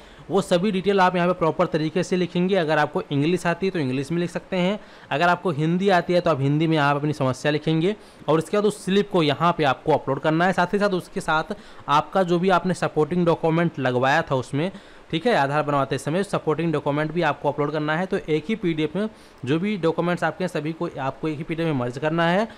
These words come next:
और उस, यहाँ पे आप चार एमबी तक पीडीएफ़ अपलोड कर सकते हैं, ठीक है। तो उसके बाद फिर चूज़ फाइल पे क्लिक करके यहाँ पे अटैच करेंगे और फिर आप यहाँ पे नेक्स्ट पर क्लिक करेंगे।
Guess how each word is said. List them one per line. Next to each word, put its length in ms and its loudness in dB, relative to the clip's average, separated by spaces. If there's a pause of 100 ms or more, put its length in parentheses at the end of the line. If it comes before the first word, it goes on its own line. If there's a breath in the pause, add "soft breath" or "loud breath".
(300 loud breath)
और 100 2
उस, 240 -2
यहाँ 220 0
पे 80 0
आप 140 -2
चार 200 2
एमबी 200 2
तक 160 -4 (100)
पीडीएफ़ 220 2
अपलोड 240 -2
कर 100 -2
सकते 300 -6
हैं, 180 -4
ठीक 180 -8
है। 200 0 (360 loud breath)
तो 160 4
उसके 300 -4
बाद 80 2
फिर 140 -4
चूज़ 200 -4
फाइल 160 0
पे 120 -6
क्लिक 180 -6
करके 220 -4
यहाँ 200 2
पे 80 0
अटैच 360 0
करेंगे 420 0 (320 loud breath)
और 100 4
फिर 220 0
आप 160 2
यहाँ 280 0
पे 100 4
नेक्स्ट 500 2
पर 180 2
क्लिक 360 -2
करेंगे। 480 2